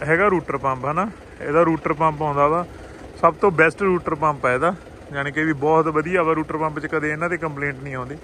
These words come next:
ਬਹੁਤ ਵਧੀਆ ਚੀਜ਼ ਆ ਤੇ ਬਹੁਤ ਵਧੀਆ ਚੱਲਿਆ ਟਰੈਕਟਰ, ਪੂਰੀ ਸੋਹਣੀ performance ਸੀਗੀ ਇਹਦੇ 'ਤੇ, ਤੇ ਕੋਈ ਵੀ ਚੀਜ਼ ਦੀ ਕਮੀ ਨਹੀਂ ਸੀ।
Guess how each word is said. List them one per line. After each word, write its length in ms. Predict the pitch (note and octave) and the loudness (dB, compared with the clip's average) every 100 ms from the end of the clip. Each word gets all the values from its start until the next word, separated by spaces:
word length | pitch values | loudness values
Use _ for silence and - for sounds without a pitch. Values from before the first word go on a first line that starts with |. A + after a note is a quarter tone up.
| - - - - - - - D3 | -18 -20 -20 -20 -20 -20 -10 0
ਬਹੁਤ 220 | D#3 D#3+ | 0 2
ਵਧੀਆ 320 | D3+ D3+ F3 | -2 0 -2
ਚੀਜ਼ 240 | E3 D#3+ D#3+ | -2 -4 -4
ਆ 100 | G3+ - - - - - | -4 -10 -18 -20 -16 -8
ਤੇ 380 | C3 B2 A#2 A2+ | -4 -4 -4 -6
ਬਹੁਤ 320 | C#3 F3+ E3+ | 0 0 2
ਵਧੀਆ 320 | D3+ D3 F#3 | 0 2 0
ਚੱਲਿਆ 320 | F3+ D3+ C#3 C#3 | 2 0 0 0
ਟਰੈਕਟਰ, 340 | C#3+ C3 D3+ - - - - - - | 0 -2 -6 -12 -18 -18 -18 -18 -8
ਪੂਰੀ 200 | D3+ F3 F3+ | -2 0 0
ਸੋਹਣੀ 280 | E3 F3 G3+ | -2 -2 -2
performance 580 | F#3+ E3+ D3+ D#3 D3 | -2 -2 -2 -2 -4
ਸੀਗੀ 240 | E3 D#3+ F3+ | -6 -4 -2
ਇਹਦੇ 220 | E3 F3 | 0 -2
'ਤੇ, 140 | F3 D#3+ - - - | -4 -8 -12 -14 -8
ਤੇ 160 | C#3 C3 - - - - - - - | -6 -8 -12 -18 -18 -18 -18 -12 2
ਕੋਈ 300 | F3 G3+ G3 | 4 4 2
ਵੀ 320 | F#3+ F#3+ F#3+ - | 0 -2 -2 -4
ਚੀਜ਼ 220 | F#3+ F#3+ F3 | -4 -2 -2
ਦੀ 80 | |
ਕਮੀ 320 | G3 D#3+ D3+ D#3 | 0 0 0 -2
ਨਹੀਂ 140 | D#3+ | -2
ਸੀ। 140 | F3 | -4